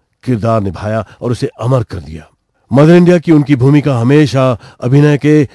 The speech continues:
स्टूडेंट्स के लिए एक अहम अध्याय होगा और अभिनय के इस अध्याय के चलते फिल्म प्रेमी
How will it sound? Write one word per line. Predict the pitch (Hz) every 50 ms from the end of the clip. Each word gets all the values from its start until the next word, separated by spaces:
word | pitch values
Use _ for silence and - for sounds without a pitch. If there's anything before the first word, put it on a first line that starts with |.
| _
स्टूडेंट्स | - - - 131 131 139 135
के | - - 123
लिए | 113 117 127 135 131 - -
एक | 127 131 139 - - - _ _ _ _ _ -
अहम | 127 120 113 135 143 147 147 139 - _
अध्याय | - 113 104 82 76 - - 101 113 117 113
होगा | 101 - - 85 73 - - _ _ _ _ _ _ _ _ _
और | - 135 143 139 143 127
अभिनय | 135 127 147 160 170 170 170
के | 147 165 143
इस | 143 135 -
अध्याय | 127 127 110 90 - 127 131 147 156
के | 127 143
चलते | 107 - - 131 135 131 - 131 123 107 90 - _ _ _ _ _ _ _
फिल्म | _ - 160 180 196 185
प्रेमी | 143 - 135 127 123 127 135 131 123 107 82